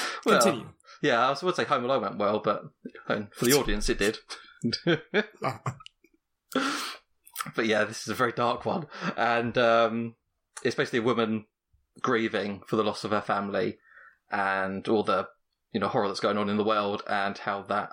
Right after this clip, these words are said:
Speaker 1: effectively, like, creates a kaiju that's gonna bring on the apocalypse. So, <laughs> yeah, it's, it's, it's different,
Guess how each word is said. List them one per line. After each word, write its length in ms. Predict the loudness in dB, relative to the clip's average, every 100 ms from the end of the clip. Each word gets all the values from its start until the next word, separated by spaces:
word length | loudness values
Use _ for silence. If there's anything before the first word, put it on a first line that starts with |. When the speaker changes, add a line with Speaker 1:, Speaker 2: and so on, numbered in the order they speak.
| -10
Speaker 1:
effectively, 680 | -6 -6 -6 -2 -2 -2 -8 -18 -20 _ _ _ _ _ _ -10
like, 140 | -6
creates 580 | -2 -2 -2 -4 -4 -2
a 80 | -2
kaiju 500 | -2 -2 -2 -2 -2
that's 200 | -4 -10 _ _ _ -8
gonna 240 | -2 -2 -2 -6
bring 160 | -4 -2
on 140 | 0
the 100 | 0
apocalypse. 640 | 0 -2 0 0 0 -2 -2 -2
So, 400 | 0 2 2 0 -4 _
<laughs> 80 | -8 -8 -10 -18 -10 -8 -8 -10 -6
yeah, 280 | 0 0 0 -6 -2
it's, 200 | 0 2
it's, 280 | 2 2 2
it's 200 | 0 0
different, 520 | 2 0 2 2 2